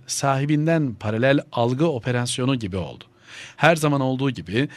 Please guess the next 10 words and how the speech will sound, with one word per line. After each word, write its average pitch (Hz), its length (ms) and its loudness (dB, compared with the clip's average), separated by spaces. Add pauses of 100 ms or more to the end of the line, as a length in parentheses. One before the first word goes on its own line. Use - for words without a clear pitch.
(120)
söz 220 240 -2
konusu 151 360 2
sitede 117 600 0
yapılan 135 400 2
bu 151 140 -2
algı 135 360 0
çalışmasını 127 760 -2 (360)
paralel 214 360 4
medyada 123 460 2
haberleştirdi. 123 720 0